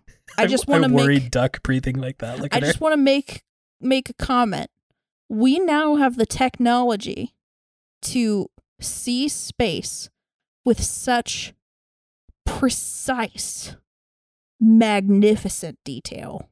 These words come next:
Speaker 2: Uh-huh.
Speaker 1: Like, beautiful things that we only assumed were there. Like, we can see pristine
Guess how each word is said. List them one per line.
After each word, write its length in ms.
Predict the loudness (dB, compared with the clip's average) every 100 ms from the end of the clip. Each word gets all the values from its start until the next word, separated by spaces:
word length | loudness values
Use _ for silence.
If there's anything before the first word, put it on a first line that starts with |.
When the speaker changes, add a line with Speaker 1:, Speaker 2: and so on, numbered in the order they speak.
| -2
Speaker 2:
Uh-huh. 500 | -2 -2 -2 -2 -2 _
Speaker 1:
Like, 400 | -2 -2 -4 -16 _ -14 -10
beautiful 880 | -8 0 2 2 0 2 6 6 4
things 400 | 0 -2 0 0
that 160 | 0 0
we 320 | 2 2 0 -6 _ _ _ _ _ -20 _
only 280 | 0 4 2
assumed 460 | 2 -2 0 2 4
were 120 | 4
there. 340 | 4 4 4
Like, 220 | 4 0
we 120 | 0 -2
can 180 | -4
see 260 | -6 -4 -4
pristine 840 | -6 -2 -2 -2 -2 2 4 2